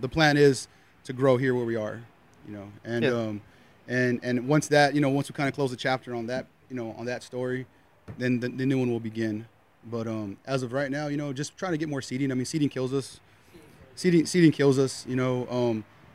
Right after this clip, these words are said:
Speaker 1: and especially, you know, especially with, uh, we plan on doing dinner. We still plan on doing dinner this year. Uh, that's the game plan. And, uh, you know, so we definitely like to get more seating for something like that.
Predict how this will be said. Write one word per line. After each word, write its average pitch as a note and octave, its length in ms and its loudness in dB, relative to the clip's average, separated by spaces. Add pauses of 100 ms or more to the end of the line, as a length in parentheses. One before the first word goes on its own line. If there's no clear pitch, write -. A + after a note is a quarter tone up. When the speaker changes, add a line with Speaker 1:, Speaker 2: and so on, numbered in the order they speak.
Speaker 1:
and C3 160 4
especially, D3+ 440 4
you D3+ 80 6
know, C#3+ 140 4
especially E3 440 4
with, D#3 220 6
uh, C3+ 220 4
we C3 80 0
plan C#3+ 200 0
on C#3 80 4
doing C#3 160 4
dinner. C#3 380 2 (160)
We B2+ 140 -6
still C#3+ 160 2
plan C3+ 180 -2
on C3 80 0
doing B2+ 160 0
dinner B2 220 -2
this A#2+ 180 -6
year. A#2+ 220 -6 (140)
Uh, A2+ 120 -8
that's A#2 160 -6
the B2 80 -12
game A#2+ 180 -4
plan. B2+ 280 -6 (520)
And, A2+ 220 -2
uh, A2+ 300 -2
you A#2+ 80 -6
know, A#2 160 -4
so A#2+ 120 -10
we A#2+ 100 -2
definitely A#2+ 260 -6
like A2+ 100 -8
to A#2 60 -18
get A#2 140 -10
more A2 140 -8
seating A2+ 280 -10
for A2+ 120 -18
something A2+ 280 -16
like G#2 160 -14
that. A2+ 220 -12